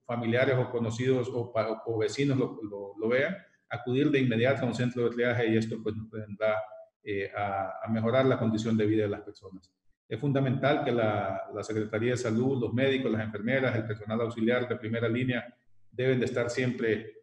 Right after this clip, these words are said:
atentos a estos, eh, a estas atenciones y sobre todo nosotros como Estado darles esa, eh, a, mecanismos y, eh,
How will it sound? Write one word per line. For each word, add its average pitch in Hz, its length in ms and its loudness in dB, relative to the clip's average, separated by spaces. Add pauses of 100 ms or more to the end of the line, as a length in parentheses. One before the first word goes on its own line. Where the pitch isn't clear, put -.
atentos 139 500 -4
a 120 80 4
estos, 120 400 -2
eh, 104 300 0 (100)
a 107 60 -2
estas 113 240 -4
atenciones 120 600 -2
y 117 60 -6
sobre 107 260 0
todo 120 280 0
nosotros 117 420 -4
como 113 140 -6
Estado 113 260 -2 (480)
darles 123 540 0 (260)
esa, 110 680 0
eh, 98 420 -6
a, 107 440 -10
mecanismos 120 600 0
y, 110 120 4
eh, 104 260 2